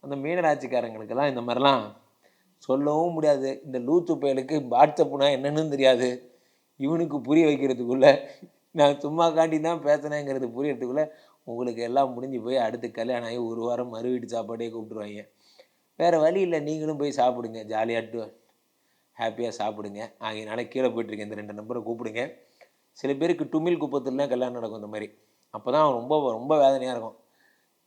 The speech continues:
நான், எங்க சம்பந்தி டுமில் குப்பத்துல தான் இருக்காரு. Very good, சூப்பர். கீழே போயிட்டு இருக்க இந்த ரெண்டு நம்பரை கூப்பிடுங்க. உங்களுடைய சொந்த ஜாதகத்தை புக் பண்ணி பார்த்து கொள்ளுங்கள். உலக புகழ் வாய்ந்த நமது ஸ்ரீமடத்திலே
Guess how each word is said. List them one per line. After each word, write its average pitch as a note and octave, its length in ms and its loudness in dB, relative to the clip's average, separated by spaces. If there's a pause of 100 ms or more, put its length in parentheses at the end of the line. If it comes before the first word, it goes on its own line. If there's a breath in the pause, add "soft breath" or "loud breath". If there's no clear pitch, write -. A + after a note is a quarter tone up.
(120)
நான், B2+ 300 -6
எங்க A#2+ 220 -2
சம்பந்தி A#2 600 -4 (400)
டுமில் B2 240 -4
குப்பத்துல A2 300 -6
தான் A#2 160 -6
இருக்காரு. G#2 260 -8 (220)
Very A#2 240 0
good, C3 160 -4
சூப்பர். C#3 440 -8 (400 soft breath)
கீழே D#3 200 0
போயிட்டு B2+ 260 -4
இருக்க A#2 220 -6
இந்த - 0 -
ரெண்டு A2+ 200 -8
நம்பரை C3+ 260 4
கூப்பிடுங்க. C3+ 560 2 (440 loud breath)
உங்களுடைய B2 340 -2
சொந்த C#3 240 0
ஜாதகத்தை C3 540 4 (640 soft breath)
புக் A#2+ 160 -6
பண்ணி C3 240 -4
பார்த்து A#2 340 -4
கொள்ளுங்கள். A2+ 560 -4 (840 soft breath)
உலக D3 260 6
புகழ் C#3+ 220 6
வாய்ந்த C3+ 240 4
நமது A#2+ 280 -4
ஸ்ரீமடத்திலே A#2+ 800 -2